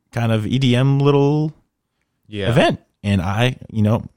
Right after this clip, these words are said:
Speaker 1: I, I've, I'll be the first to say, not normally my cup of tea, but I had a, a delightful evening. It was
Speaker 2: It's fun. People were dancing. Um,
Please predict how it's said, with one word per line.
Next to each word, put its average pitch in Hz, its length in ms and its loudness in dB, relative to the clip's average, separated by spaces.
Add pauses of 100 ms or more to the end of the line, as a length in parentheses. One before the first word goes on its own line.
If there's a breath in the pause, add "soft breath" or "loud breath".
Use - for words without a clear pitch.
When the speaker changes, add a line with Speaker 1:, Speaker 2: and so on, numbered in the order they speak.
(800)
Speaker 1:
I, 110 320 -2
I've, 117 120 -2
I'll 110 160 -2
be 110 120 -2
the 110 80 -2
first 113 300 -2
to 110 60 -10
say, 110 420 -6
not 113 240 -2
normally 113 360 0
my 117 160 -2
cup - 200 -6
of 117 60 -16
tea, 156 260 -4 (120)
but 104 240 -4 (220)
I 120 180 -8
had 151 200 -8
a, - 220 -8
a - 80 -20
delightful 147 460 -8
evening. 156 300 -4 (180)
It 143 80 -4
was - 380 -6 (120)
Speaker 2:
It's - 160 -18
fun. 98 560 -6
People 92 360 -18
were 82 100 -16
dancing. 90 960 -8
Um, 76 440 -12